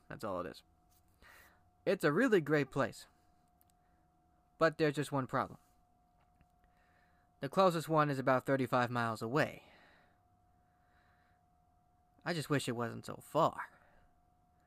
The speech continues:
You see, I live right by Berkeley, a college town. A very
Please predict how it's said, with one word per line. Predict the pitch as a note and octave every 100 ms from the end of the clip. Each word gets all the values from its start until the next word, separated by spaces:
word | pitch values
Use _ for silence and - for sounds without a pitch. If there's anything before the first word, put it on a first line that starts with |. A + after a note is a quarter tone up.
| _ _ -
You | C3+
see, | F3
I | C#3 E3+
live | G#3 F#3
right | D#3+ D#3+
by | - B2+
Berkeley, | A#2+ D3+ C#3+ - - - _ _ _ _ _ _ -
a | C3+
college | - F3 C3+ A2 -
town. | A#2 - _ _ _ _ _ _ _ _ _ _ -
A | C3+ C#3
very | B2+ C3+ C#3+ C#3 C3+